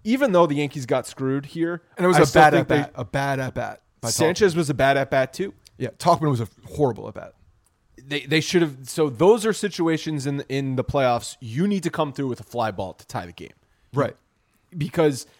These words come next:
Speaker 1: there's been a lot of umpires versus the Yankees this year, and the umpires screwing the Yankees. And this was, I don't even wanna say the umpires were screwing the Yankees. This is just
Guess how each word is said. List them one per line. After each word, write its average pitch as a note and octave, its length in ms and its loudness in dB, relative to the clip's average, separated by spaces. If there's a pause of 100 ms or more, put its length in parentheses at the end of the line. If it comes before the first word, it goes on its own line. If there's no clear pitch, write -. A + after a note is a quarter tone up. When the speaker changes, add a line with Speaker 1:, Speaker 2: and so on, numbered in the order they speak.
(1120)
Speaker 1:
there's D#3+ 260 -2
been A#3 100 4
a B3 40 6
lot G3 300 6
of G3+ 180 6
umpires F#3+ 580 6
versus E3+ 320 0
the E3+ 80 -4
Yankees D#3 540 0
this C#3 260 -4
year, A#2+ 300 -2 (340)
and D3+ 240 0
the C#3+ 120 2
umpires D#3+ 460 2
screwing E3 560 0
the D3+ 80 -2
Yankees. B2 460 -8
And C3 160 -6
this D#3+ 160 -4
was, D#3+ 220 -4 (1000)
I B3+ 120 6
don't A4 140 4
even D4+ 160 0
wanna A#3 160 2
say G#3 160 4
the F3+ 260 -4
umpires C#3+ 540 2
were B2+ 100 -4
screwing D3 440 -4
the C3+ 60 -6
Yankees. B2 380 -6
This C#4+ 180 -6
is D#4+ 120 -6
just G3 120 -4